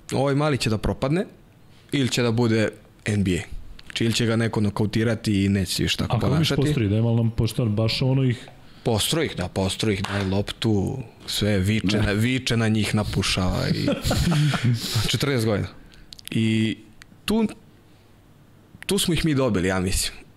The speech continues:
Speaker 1: I onda petnaest, šesnaest,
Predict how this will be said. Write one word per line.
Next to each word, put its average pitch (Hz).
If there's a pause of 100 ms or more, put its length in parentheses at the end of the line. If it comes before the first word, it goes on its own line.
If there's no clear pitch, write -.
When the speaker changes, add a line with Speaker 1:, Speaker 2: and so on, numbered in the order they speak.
Speaker 1:
I 117
onda 104 (380)
petnaest, -
šesnaest, -